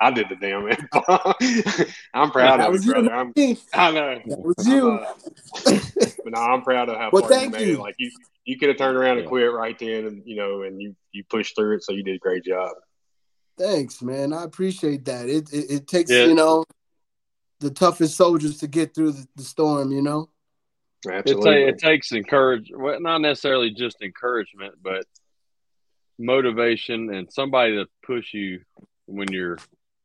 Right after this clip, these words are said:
Speaker 3: in, at that point. And
Speaker 2: Right.
Speaker 3: it seems like
Speaker 2: Lighting is
Speaker 3: Andy was that, Andy was that person to step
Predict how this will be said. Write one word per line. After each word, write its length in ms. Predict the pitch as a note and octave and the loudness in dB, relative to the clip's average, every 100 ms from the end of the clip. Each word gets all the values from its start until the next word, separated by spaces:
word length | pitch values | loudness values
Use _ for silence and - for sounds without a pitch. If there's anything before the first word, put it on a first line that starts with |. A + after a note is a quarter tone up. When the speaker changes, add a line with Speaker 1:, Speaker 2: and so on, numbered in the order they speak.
| _ _ _ - | _ _ _ -12
Speaker 3:
in, 160 | A2 G#2+ | -8 -4
at 200 | G#2+ G2+ | -4 -4
that 200 | G2 F#2 | -4 -6
point. 340 | - F#2+ E2 - _ _ _ _ _ - _ | -8 -10 -12 -18 _ _ _ _ _ -20 _
And 220 | G2 F#2+ C3 | -6 -4 -2
Speaker 2:
Right. 260 | C3 A2+ - | -4 -6 -6
Speaker 3:
it 120 | F3 | -4
seems 160 | A#2+ A2+ | -2 0
like 180 | G#2+ B2+ | 0 0
Speaker 2:
Lighting 80 | A2 | 0
is 40 | A#2 | 0
Speaker 3:
Andy 180 | A2+ G#2+ | 2 0
was 240 | G#2 F#2 | 0 -2
that, 320 | G#2+ G2+ G2 - _ _ _ _ _ | 0 0 -2 -8 _ _ _ _ _
Andy 320 | A2 A#2 A#2 A2+ | -2 -2 0 0
was 220 | G#2 F#2 | -2 -4
that 220 | G#2 - | -6 -6
person 520 | - A2 - F#2+ F2+ - | -6 -6 -6 -12 -14 -10
to 220 | F#2+ F2+ E2 _ _ _ _ _ _ - - | -8 -8 -10 _ _ _ _ _ _ -20 -18
step 300 | - C3 | 0 2